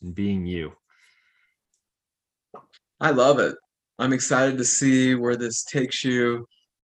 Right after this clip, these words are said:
Speaker 2: And it's a lot of work to get it set up and launched, but also personally, I find that it's really intimidating. So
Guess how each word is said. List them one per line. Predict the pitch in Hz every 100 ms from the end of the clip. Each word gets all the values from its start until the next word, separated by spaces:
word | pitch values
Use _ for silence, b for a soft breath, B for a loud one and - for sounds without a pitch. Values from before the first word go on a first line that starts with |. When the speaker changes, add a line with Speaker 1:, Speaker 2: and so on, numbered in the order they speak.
| _ -
Speaker 2:
And | 131
it's | 175 180
a |
lot | 147 165 180
of |
work | 151 175 185
to | 160
get | 160 156
it |
set | - 160 156
up | 156 156
and | 127
launched, | 123 139 165 175 - - _ _ _ _
but | 131
also | 170 262 359
personally, | - 220 - 254 156 147 147 - _ _ _ _
I | 139
find | 180 175 156 147
that | 135
it's | 123 117
really | 127 143 151 135
intimidating. | 123 110 135 143 113 110 110 107 110 _ _ _ _ _ _
So | - 131 131 120